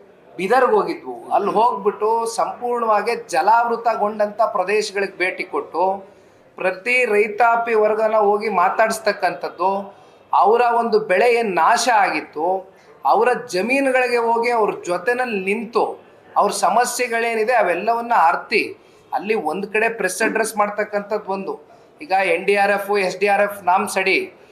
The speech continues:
ಇವತ್ತೇನು ಕೆಲವೊಂದಷ್ಟು ಪರಿಹಾರಗಳು ಇವತ್ತು ರೈತರಿಗೆ ಸಿಕ್ಕಬೇಕಾಗಿದೆ, ನಾವು ಸರ್ಕಾರಕ್ಕೆ ಬಹಳ ಸ್ಪಷ್ಟವಾಗಿ ಒತ್ತಾಯವನ್ನ ಮಾಡಿದ್ವಿ. ಆದ್ರೆ ಸರ್ಕಾರ ಇಲ್ಲಿವರೆಗೂ ಅದಕ್ಕೆ ಸಕಾರಾತ್ಮಕವಾಗಿ ಸ್ಪಂದಿಸಿಲ್ಲ ಒಂದು.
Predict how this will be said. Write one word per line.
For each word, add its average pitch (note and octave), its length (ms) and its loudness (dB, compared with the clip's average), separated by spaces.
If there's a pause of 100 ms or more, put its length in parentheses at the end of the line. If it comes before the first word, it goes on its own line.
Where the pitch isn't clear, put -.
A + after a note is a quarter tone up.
(180)
ಇವತ್ತೇನು F#3+ 460 0
ಕೆಲವೊಂದಷ್ಟು G3+ 520 -2
ಪರಿಹಾರಗಳು G#3+ 520 2
ಇವತ್ತು G3 680 0 (300)
ರೈತರಿಗೆ A#3 500 -2
ಸಿಕ್ಕಬೇಕಾಗಿದೆ, F#3 1120 -2 (340)
ನಾವು G#3 220 2
ಸರ್ಕಾರಕ್ಕೆ A#3 1160 -2 (360)
ಬಹಳ F3+ 180 2
ಸ್ಪಷ್ಟವಾಗಿ A#3 800 -2
ಒತ್ತಾಯವನ್ನ A3 540 0
ಮಾಡಿದ್ವಿ. G3 440 -2 (760)
ಆದ್ರೆ G#3+ 240 2
ಸರ್ಕಾರ - 440 0
ಇಲ್ಲಿವರೆಗೂ A3+ 580 -2
ಅದಕ್ಕೆ A3 300 -2
ಸಕಾರಾತ್ಮಕವಾಗಿ A3 880 0
ಸ್ಪಂದಿಸಿಲ್ಲ G3+ 520 -2
ಒಂದು. F3+ 460 -2